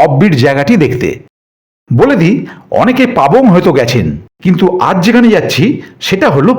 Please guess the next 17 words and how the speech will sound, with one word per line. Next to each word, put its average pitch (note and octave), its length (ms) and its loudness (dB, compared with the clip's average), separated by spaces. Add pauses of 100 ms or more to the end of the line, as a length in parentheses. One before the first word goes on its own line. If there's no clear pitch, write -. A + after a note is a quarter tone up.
(100)
পুবং। D#3 300 2 (580)
আর A#2+ 120 -2 (100)
যেতে C#3 260 0
যেতেই B3 300 2
মনে G3+ 180 4
হতে A#3+ 220 2
লাগলো B2 240 0 (500)
এই G3 160 4
জায়গার C4 300 4 (100)
ভিউ A#3 160 2 (100)
কিন্তু F#3 240 2 (200)
বেশ A3 200 2 (120)
অন্যরকম। G#2+ 440 0 (720)
এইবার G#3+ 320 2 (100)
সত্যিই F3+ 420 2
মনে E3+ 160 4
হচ্ছে B2 280 -2